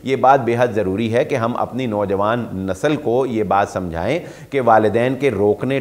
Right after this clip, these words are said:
टोकने को बुरा ना समझा करें, वालिदैन की बात को बुरा ना माना करें। वालिदैन कभी भी अपनी औलाद का नुकसान नहीं सोचते, वो कभी भी अपनी औलाद का बुरा नहीं सोचते। और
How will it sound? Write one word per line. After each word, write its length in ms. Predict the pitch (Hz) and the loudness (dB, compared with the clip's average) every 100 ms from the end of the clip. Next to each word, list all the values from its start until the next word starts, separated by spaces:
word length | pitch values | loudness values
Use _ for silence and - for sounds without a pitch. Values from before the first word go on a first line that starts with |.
| 127 | -2
टोकने 360 | 98 92 113 | -4 -2 -4
को 140 | 120 156 | -2 -4
बुरा 260 | 92 107 135 104 | -2 2 2 2
ना 200 | 80 92 | -2 -4
समझा 280 | 117 120 131 | -2 2 2
करें, 220 | 147 190 | 2 0
वालिदैन 600 | 143 113 110 98 110 135 | 2 4 4 2 0 0
की 160 | 135 139 101 | -2 -6 -4
बात 340 | 90 98 113 - | 2 4 4 0
को 80 | 110 | -4
बुरा 300 | 92 120 120 | 0 4 4
ना 260 | 82 85 113 | 2 -2 0
माना 260 | 127 135 | 0 0
करें। 240 | 135 147 190 - - 131 | 0 -2 -2 -8 -16 0
वालिदैन 480 | 120 120 120 139 165 - | 2 4 4 2 0 0
कभी 220 | 135 156 220 | -2 0 0
भी 140 | 214 | 4
अपनी 260 | 165 147 147 | 4 2 0
औलाद 400 | 131 120 127 - | 4 6 6 4
का 120 | 127 | 0
नुकसान 400 | 117 113 110 110 | 0 -2 -2 0
नहीं 160 | 104 110 | 0 -2
सोचते, 380 | 110 104 104 156 | -2 -4 -2 0
वो 120 | 147 | 0
कभी 260 | 139 139 202 | 0 0 2
भी 100 | 190 | 2
अपनी 220 | 156 147 | 2 0
औलाद 320 | 131 113 117 | 4 4 4
का 100 | - | 2
बुरा 260 | 104 107 110 | 0 2 2
नहीं 160 | 98 98 | 0 -4
सोचते। 300 | 90 85 - 151 - - - | -4 -4 -2 -4 -4 -12 -2
और 180 | 143 | 0